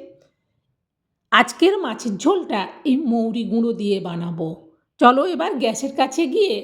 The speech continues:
কড়ার থেকে আবারও ঢাকনাটা সরাচ্ছি। তরকারিটা কিন্তু আস্তে আস্তে ফুটছে। খুন্তি দিয়ে একবার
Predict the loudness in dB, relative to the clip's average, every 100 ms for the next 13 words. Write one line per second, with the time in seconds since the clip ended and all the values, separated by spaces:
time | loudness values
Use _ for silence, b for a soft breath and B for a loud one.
0 | 0 2 2 -2 -2 -2 0 0 0 0
1 | -2 -2 -6 -6 -6 -4 -4 -2 -2 -2
2 | -10 -14 -8 -6 -6 -10 b b -4 -2
3 | 0 -2 -2 -2 -2 0 0 -2 -4 -2
4 | 0 0 -2 -4 -4 0 0 0 -2 -2
5 | -2 -4 B B _ 2 2 0 -2 0
6 | 0 -2 -4 0 0